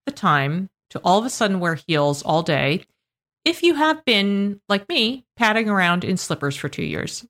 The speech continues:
So <laughs> I'm gonna plan my attire to be as comfortable yet professional as possible. So we're talking comfortable flats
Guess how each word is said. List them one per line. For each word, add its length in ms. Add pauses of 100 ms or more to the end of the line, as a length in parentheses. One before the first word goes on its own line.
(160)
So 460 (720)
<laughs> 1160
I'm 160
gonna 160
plan 340
my 120
attire 460
to 120
be 160
as 240 (140)
comfortable 840
yet 220
professional 840
as 140
possible. 680 (200)
So 140
we're 140
talking 720 (440)
comfortable 360
flats 760